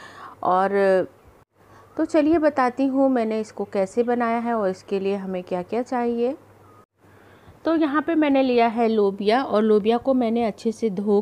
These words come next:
के और इसको मैंने भिगो दिया था रात में। आप इसको रात में भी भिगो सकते हैं और चार पाँच घंटे भी भिगो सकते हैं। और भिगोने के बाद फिर इस तरह से देखिए भीग गया है ये। और अब हम इसको, अ, boil करेंगे।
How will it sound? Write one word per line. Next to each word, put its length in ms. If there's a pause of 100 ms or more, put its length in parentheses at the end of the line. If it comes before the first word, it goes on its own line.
के 160
और 300
इसको 320
मैंने 280
भिगो 420
दिया 220
था 300 (380)
रात 300
में। 120
आप 240
इसको 260
रात 260
में 120
भी 60
भिगो 280
सकते 360
हैं 80
और 160
चार 260
पाँच 300
घंटे 380
भी 120
भिगो 320
सकते 380
हैं। 220 (440)
और 180
भिगोने 460
के 120
बाद 300
फिर 240
इस 200
तरह 220
से 120
देखिए 320
भीग 300
गया 200
है 200
ये। 200 (440)
और 120
अब 220
हम 200
इसको, 440
अ, 380
boil 360
करेंगे। 600